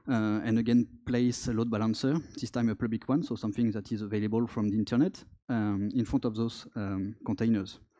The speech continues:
And let's say that it's Christmas and you need to, uh, grow, uh, your cluster very fast and add containers because you need to handle more traffics, and you can do that very easily with, uh, Kubernetes. Uh, and let's say that you have a new release of your front end and you want to deploy the version one point four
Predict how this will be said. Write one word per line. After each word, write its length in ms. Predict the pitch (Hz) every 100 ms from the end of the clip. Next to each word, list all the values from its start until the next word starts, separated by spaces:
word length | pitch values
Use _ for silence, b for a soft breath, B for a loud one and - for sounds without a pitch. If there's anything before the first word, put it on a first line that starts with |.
| b b b b
And 120 | 120
let's 160 | 113 110
say 140 | -
that 220 | 123 113 110
it's 80 |
Christmas 580 | - - 151 180 190 - -
and 320 | 123 120 117
you 480 | 117 117 117 117 117
need 400 | 110 117 120 -
to, 360 | 127 113 107 - - 120
uh, 160 | 110
grow, 380 | 107 120 135 147 143 -
uh, 40 |
your 180 | 123 123
cluster 400 | - 131 - 135
very 240 | 127 127
fast 300 | 127 135 123
and 100 | 120
add 100 | 110
containers 420 | - 107 117 131 143
because 360 | 117 120 107
you 100 | 113
need 140 | 117 -
to 120 | 117
handle 220 | 117 110
more 360 | 110 110 113 113
traffics, 460 | 123 117 180 - - B B
and 100 | 113
you 60 | 110
can 220 | 117 104
do 120 | 110
that 160 | 110 110
very 240 | 110 107
easily 440 | 110 107 113 117 123
with, 160 | 120 - - 139
uh, 220 | 110 101
Kubernetes. 560 | 98 113 110 139 208 - - b b _ _ _ _ _ _ -
Uh, 300 | 117 107 101 104 b b b b _ _ -
and 200 | 123 123
let's 140 | 127 -
say 80 |
that 220 | 143 123 131
you 40 |
have 80 | 120
a 40 |
new 140 | 123 147
release 280 | 143 147
of 100 | 135
your 120 | 113 117
front 260 | 139 147
end 180 | 175 175
and 120 | 120
you 80 | 117
want 160 | 123 127
to 80 |
deploy 360 | 120 110 127 131
the 140 | 117
version 460 | 110 104 117 - 110
one 160 | 110 117
point 200 | 123 120
four 300 | 123 120